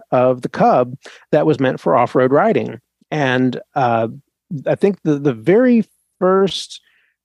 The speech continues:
versions were, uh, were created by a dealer in Idaho who took, uh, the, uh, the Honda fifty and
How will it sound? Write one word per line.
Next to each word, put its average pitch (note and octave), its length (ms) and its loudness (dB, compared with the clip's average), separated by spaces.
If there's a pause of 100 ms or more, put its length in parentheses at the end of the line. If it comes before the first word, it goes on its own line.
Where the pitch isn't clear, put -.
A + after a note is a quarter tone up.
(160)
versions D3+ 720 0
were, C#3+ 680 0 (100)
uh, C3 320 0
were D3 140 -2
created G3 420 0
by C#3+ 120 2
a C3+ 120 2
dealer F3 440 0
in C3+ 240 0
Idaho B2+ 760 0 (560)
who D#3+ 140 4
took, F3+ 400 0 (200)
uh, C3+ 400 0 (100)
the, C3 500 2
uh, A#2+ 220 2 (200)
the C3+ 100 0
Honda D#3 260 0
fifty C#3+ 580 -2 (160)
and C3+ 420 0